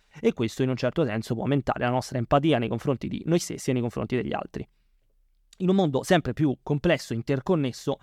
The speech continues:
la capacità di riflettere criticamente su qualsiasi cosa, ma ovviamente soprattutto sulla moralità,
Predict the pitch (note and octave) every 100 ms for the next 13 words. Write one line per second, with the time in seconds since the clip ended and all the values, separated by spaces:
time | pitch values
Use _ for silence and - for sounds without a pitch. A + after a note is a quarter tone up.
0 | _ _ _ - D#3 F3+ E3 F#3 D#3 E3
1 | D3 C3+ C3 C3 F#3 F#3 F3+ F#3 A#2 -
2 | - - - A#2 - F#3+ D#3+ D#3 C3 A2+
3 | - - - C3 B2+ - - - B2 -
4 | B2+ A#2 B2 A#2+ G3 C3+ F3 C3+ B2